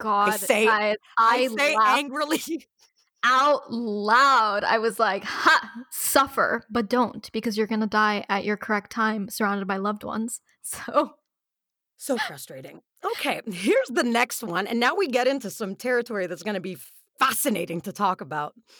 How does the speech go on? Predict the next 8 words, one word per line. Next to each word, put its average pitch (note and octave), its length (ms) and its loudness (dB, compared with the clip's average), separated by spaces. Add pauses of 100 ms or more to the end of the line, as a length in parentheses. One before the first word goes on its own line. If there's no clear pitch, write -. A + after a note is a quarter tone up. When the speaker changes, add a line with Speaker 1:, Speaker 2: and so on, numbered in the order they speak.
(140)
Speaker 1:
Yes. - 260 -4 (300)
Speaker 2:
I D#4+ 360 2
apparently B3+ 540 -2
have A3 240 -2
two D#4 460 0
great F#3+ 580 -2
soulmates. - 920 -4 (840)
Speaker 1:
Hmm. E4 280 -6